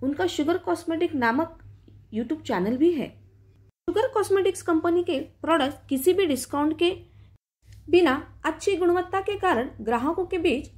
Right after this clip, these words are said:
अधिक लोकप्रिय है। विनीता सिंह जी ने अपनी कड़ी मेहनत और नई सोच के दम पर सफलता की एक नई कहानी लिखी है। विनीता सिंह एक सफल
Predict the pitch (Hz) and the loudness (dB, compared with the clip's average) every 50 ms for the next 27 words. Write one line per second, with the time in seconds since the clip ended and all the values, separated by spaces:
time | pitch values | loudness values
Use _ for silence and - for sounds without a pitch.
0 | - - 262 262 370 359 302 233 240 262 262 - - 285 285 285 262 202 170 135 | -6 0 2 2 2 2 2 2 2 2 2 0 -4 -4 -2 0 -2 -2 -4 -6
1 | - - - - - - - - - - - - - - - - - - - _ | -10 -12 -18 -20 -20 -20 -20 -20 -20 -20 -20 -20 -20 -20 -20 -20 -20 -20 -20 _
2 | _ _ _ - - - - - - - - 311 294 330 370 453 453 480 - 453 | _ _ _ -20 -20 -20 -20 -20 -20 -10 -2 0 2 2 2 2 0 0 0 0
3 | 415 392 370 359 381 370 294 285 330 - - - - - - - - - - - | 2 2 2 2 2 2 2 0 -2 -6 -10 -16 -20 -20 -20 -20 -20 -16 -12 -6
4 | - - 320 349 349 349 - 311 320 359 339 294 262 226 247 320 302 - - - | 0 2 2 2 4 4 4 4 6 6 4 4 2 2 2 0 0 -2 -6 -8
5 | - - 247 254 240 240 262 311 339 330 - 320 320 311 - - 339 285 294 330 | -4 -2 -2 0 2 2 2 0 0 0 0 0 0 -2 -2 -4 -2 0 0 0
6 | 339 339 - 262 269 - - - 262 262 302 302 302 294 330 330 330 349 339 294 | 0 0 -2 -4 -6 -6 -6 -8 -6 -2 0 0 0 0 0 0 0 0 0 0
7 | - 285 247 247 269 320 311 - 254 208 202 233 262 294 269 220 196 190 - 190 | -2 -2 0 0 0 -2 -2 -4 -4 -2 0 2 2 2 2 0 -2 -2 -4 -6
8 | 170 - 147 - - - - - - - - - _ _ _ _ _ _ _ _ | -6 -6 -8 -12 -14 -16 -20 -20 -20 -20 -20 -20 _ _ _ _ _ _ _ _
9 | _ - - - - - - - 269 277 320 359 359 427 466 453 - 403 339 320 | _ -20 -20 -20 -20 -20 -8 -2 0 2 4 4 4 2 0 2 2 2 2 2
10 | 349 - - - - - 285 339 339 - - - 294 294 - 370 381 | 0 -4 -10 -14 -6 -4 -4 -4 -4 -4 -2 -2 -2 0 0 0 -2